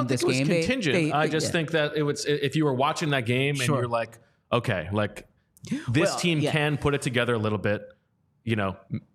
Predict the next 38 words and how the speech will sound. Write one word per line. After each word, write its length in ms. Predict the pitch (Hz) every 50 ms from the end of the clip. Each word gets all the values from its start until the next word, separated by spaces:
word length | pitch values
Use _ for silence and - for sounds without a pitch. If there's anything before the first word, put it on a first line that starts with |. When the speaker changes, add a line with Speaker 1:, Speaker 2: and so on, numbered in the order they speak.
| _
Speaker 2:
maybe 340 | 127 123 135 139 139 131 135
they, 180 | 123 127 131 -
maybe 280 | 127 127 131 131 135
they 140 | 131 131 127
can 160 | - 135 123
be 140 | 107 120 117
as 100 | 113 107 107
good 120 | 120 113
as 100 | 113 101
last 260 | 107 104 104 98 - -
year's 160 | 104 98 -
team. 200 | - 104 101 107
Maybe 200 | 110 107 101 113
they 100 | 107 110
can 160 | - 120 113
be 200 | 107 - 117 117
a 40 | 117
Super 240 | 107 - 127 117 113
Bowl 180 | 104 113 113 110
champion. 460 | - - 113 101 92 - 101 98 98 - - _ _ _ _ -
Let's 200 | 117 120 113 113
get 160 | - 131 117 -
the 60 | -
pieces. 420 | 92 - 110 92 - - 85 80 -
Let's 140 | 92 90
get 140 | - 110 95
'em 80 | 95 92
in 80 | - 85
here." 120 | 87 78 -
Speaker 1:
Well, 80 | 160 175
that 160 | 180 185 190
Speaker 2:
Or 100 | 180 190 185
Speaker 1:
part, 80 | 156 151
Speaker 2:
maybe 220 | 175 175 165 165
it's, 160 | 160 - 127
Speaker 1:
yeah. 100 | 131 131
Speaker 2:
maybe, 260 | 143 147 147 147 147 -
"Okay, 380 | 147 139 - 143 123 123 120